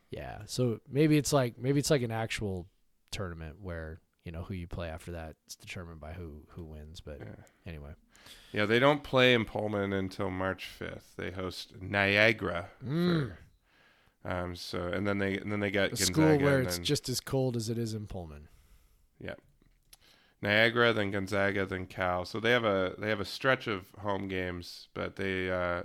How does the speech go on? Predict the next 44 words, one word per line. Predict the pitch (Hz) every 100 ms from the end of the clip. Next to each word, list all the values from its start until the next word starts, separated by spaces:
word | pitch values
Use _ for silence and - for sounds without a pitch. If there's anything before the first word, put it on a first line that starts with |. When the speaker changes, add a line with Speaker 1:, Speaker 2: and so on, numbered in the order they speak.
| -
Speaker 2:
they | 101
get | 101
their | 98 92
first, | - 98 92 - -
uh, | 90 87 87
let's | 90 87
see, | -
one, | 90 87
two, | - 95
three, | - - - - _
four, | - - - - - -
eight, | - 104 - _ - - - _ _ -
eleven | 95 107 107 92 90 104
on | 98 92
the | 90
road, | 90 92 92 87 _ _ _ _ _ _ _
or | 104 92
away | 101 104 117
from | 104 90
home, | 87 85
I | 85
should | 87 90
say. | - 90
They're | 90
not | 87 87
all | 90
on | 87
the | 87
road. | 90 95 98 _ _ _ _ _ -
Speaker 1:
Yep. | - - -
Speaker 2:
Oh, | 113
so | - 127
the, | 117 104
the | 113 117
fourth | 104 - 143 139
game | - 110 101
was, | 95 92 92
uh, | 92 87 87 87 _ _ _ _
at | 95 92
Northridge. | 92 98 95 92 87
I | 92
missed | 92 92 -
that | 95 -
one | 90 87 87